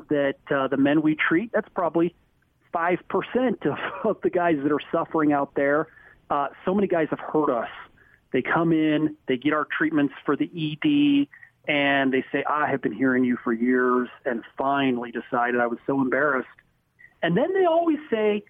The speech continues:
"It wasn't as bad as I thought getting these treatments. I kind of envisioned some horrible thing, and it's so easy." Uh, the acoustic wave is a ten-minute treatment over a few times over two or three weeks, and it gently opens up the blood vessels.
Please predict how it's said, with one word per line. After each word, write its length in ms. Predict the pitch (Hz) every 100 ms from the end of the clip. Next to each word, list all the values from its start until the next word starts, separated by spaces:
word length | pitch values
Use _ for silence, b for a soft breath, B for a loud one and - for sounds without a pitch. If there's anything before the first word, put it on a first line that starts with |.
| _ -
"It 100 | -
wasn't 280 | 370 370 320
as 60 | -
bad 160 | 190 208
as 80 |
I 100 | 185
thought 280 | 175 202 320
getting 180 | 135 113
these 140 | 104 -
treatments. 380 | 131 123 113 - - - b -
I 80 | 156
kind 300 | - 262 240
of 80 |
envisioned 500 | 196 156 208 185 180 -
some 160 | 175 147
horrible 420 | 165 185 165 143 -
thing, 420 | 190 196 135 151 b b b _ -
and 120 | 175
it's 100 | 175 -
so 200 | 196 294
easy." 520 | 226 151 123 147 226 _ b b -
Uh, 220 | 151 143 -
the 80 | 156
acoustic 560 | - 233 220 - -
wave 300 | 175 175 185 -
is 120 | 160
a 100 | 156 - - -
ten-minute 380 | 208 240 262 -
treatment 400 | - 139 135 180 - _ _ -
over 460 | 190 190 190 190 190
a 160 | 165 -
few 160 | 240
times 420 | - 139 131 175 -
over 220 | 156 165 -
two 100 | 180
or 60 | 196
three 180 | 247 254
weeks, 320 | 143 - - - B B B B 240
and 100 | 285
it 100 | -
gently 400 | 190 147 160 170
opens 300 | 175 190 170
up 120 | -
the 80 | 196
blood 220 | 185 240
vessels. 380 | 127 - 101